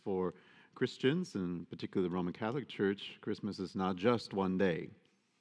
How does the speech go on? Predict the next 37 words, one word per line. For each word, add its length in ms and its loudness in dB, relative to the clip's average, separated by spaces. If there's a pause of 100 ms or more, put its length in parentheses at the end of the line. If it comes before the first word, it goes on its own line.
(180)
And 80 -6
we 60 -4
celebrate 460 2
it 100 4
with, 300 -2
in 220 -2 (360)
great 220 6
solemnity 540 6 (320)
for 240 2
eight 260 4
days, 540 4
the 80 0
octave, 560 -2
which 320 -10
we're 60 -12
still 340 -2
in, 240 -2 (260)
and 140 2
then 120 6
it 120 0
continues 640 2
on, 360 6 (360)
uh, 120 4
until 260 -2
the 100 2
Epiphany. 600 0 (320)
Uh, 80 -2
so, 360 0 (400)
uh, 80 -2
you 140 -2
still 180 -2
have 180 0
time 400 2
to 260 -4
exchange 540 -4
gifts. 580 -4
Hmm? 280 -6